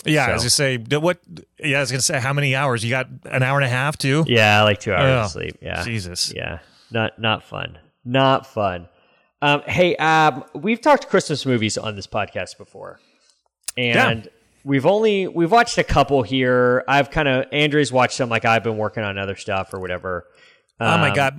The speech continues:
Speaker 1: They're making me do all the Hallmark shit.
Speaker 2: Oh, I
Speaker 1: Um,
Speaker 2: see. I can't do the Hallmarks.
Speaker 1: I'm, um,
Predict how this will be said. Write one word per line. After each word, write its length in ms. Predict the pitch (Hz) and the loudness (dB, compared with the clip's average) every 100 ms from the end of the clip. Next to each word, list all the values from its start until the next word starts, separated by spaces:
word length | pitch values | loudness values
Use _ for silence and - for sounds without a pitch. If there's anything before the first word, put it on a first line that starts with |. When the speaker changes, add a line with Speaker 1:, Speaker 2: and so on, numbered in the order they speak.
| 135 | -2
Speaker 1:
They're 140 | 143 233 | 0 2
making 240 | 240 208 | 2 2
me 80 | 170 | 0
do 180 | 156 165 | 2 4
all 80 | |
the 80 | 147 | 2
Hallmark 440 | 131 185 247 131 - | 0 0 2 0 -2
shit. 320 | - 107 101 _ _ _ _ _ - | -2 -2 -4 _ _ _ _ _ -2
Speaker 2:
Oh, 140 | 147 | 4
I 140 | 165 - | 6 4
Speaker 1:
Um, 40 | |
Speaker 2:
see. 180 | - 196 | 2 0
I 120 | 165 | 0
can't 260 | - 202 139 | 2 0 2
do 100 | 127 | 2
the 80 | 104 | 0
Hallmarks. 680 | 107 95 90 85 - - - - | -2 -2 -4 -6 -8 -12 -6 0
Speaker 1:
I'm, 360 | 190 202 175 | 2 4 2
um, 320 | 165 160 151 | 0 0 -4